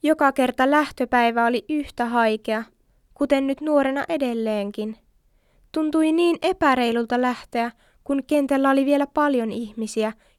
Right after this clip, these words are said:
jotka jatkoivat ilakointia. Todellisuudessa hekin lähtivät muutaman tunnin kuluessa, tai jäivät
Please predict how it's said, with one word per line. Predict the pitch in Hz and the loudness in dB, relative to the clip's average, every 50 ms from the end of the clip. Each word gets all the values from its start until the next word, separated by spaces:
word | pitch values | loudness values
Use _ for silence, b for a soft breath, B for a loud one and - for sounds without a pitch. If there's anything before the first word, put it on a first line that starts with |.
| _ | _
jotka | - 247 - - 269 | -6 -6 -2 0 0
jatkoivat | 269 262 285 285 285 - - - - 233 226 214 220 220 - | 2 4 4 2 2 0 -2 -2 0 2 2 2 0 -2 -2
ilakointia. | - 226 233 233 214 214 208 - 202 196 208 214 214 220 220 226 220 - _ _ _ _ _ _ _ _ _ _ _ _ _ _ _ _ _ _ _ _ | -2 -2 0 0 -2 -2 -2 -2 -2 -2 -2 -4 -4 -4 -6 -6 -8 -12 _ _ _ _ _ _ _ _ _ _ _ _ _ _ _ _ _ _ _ _
Todellisuudessa | - 247 233 226 220 233 254 269 - 330 311 277 285 - - 285 | 0 2 4 4 4 4 2 4 4 4 4 4 2 2 0 0
hekin | 262 254 262 254 - 247 233 226 | 0 0 0 -2 0 -2 0 0
lähtivät | 226 226 220 - - 226 226 220 - | 0 -2 -2 -4 -2 -2 -2 0 0
muutaman | 233 220 220 214 208 214 214 208 208 | 0 0 2 2 2 2 0 0 0
tunnin | - 220 214 214 214 214 | 0 0 0 0 -2 0
kuluessa, | - 220 214 208 202 202 220 - - - - 220 - _ _ _ _ _ _ _ _ | 0 0 2 4 2 2 0 0 -4 -6 -8 -8 -10 _ _ _ _ _ _ _ _
tai | - 233 226 226 226 | 0 2 2 4 4
jäivät | 214 220 220 226 | 4 2 2 0